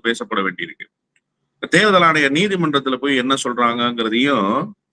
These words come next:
தேர்தல் ஆணையம் எங்களுக்கு ஒத்துழைப்பே தரலன்ற ராகுல் காந்தியினுடைய ரெண்டு ஸ்டேட்மெண்ட்டையும் நீங்க வந்து ரொம்ப கவனமாக உள்வாங்க வேண்டியிருக்கு.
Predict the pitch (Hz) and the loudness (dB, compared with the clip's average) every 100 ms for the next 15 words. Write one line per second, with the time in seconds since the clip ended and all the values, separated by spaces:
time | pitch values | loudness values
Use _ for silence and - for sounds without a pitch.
0 | _ _ _ 180 233 226 202 180 180 196 | _ _ _ 2 4 6 6 4 4 0
1 | 170 160 156 127 131 120 143 208 208 190 | 0 0 0 0 -2 0 0 2 2 2
2 | 190 180 139 156 160 160 143 127 143 151 | -2 0 0 2 2 2 2 2 2 2
3 | 151 135 131 127 120 117 110 127 160 156 | 2 0 0 -2 0 0 0 0 -2 -4
4 | - 143 139 131 127 135 120 104 98 104 | 0 -2 0 -4 -2 -2 -2 0 -2 0
5 | 120 107 95 87 85 104 113 107 110 117 | 0 2 2 -2 -6 -6 -4 0 0 2
6 | 113 110 101 98 98 95 87 82 - - | 0 -2 -4 -4 -2 -2 -4 -6 -8 -12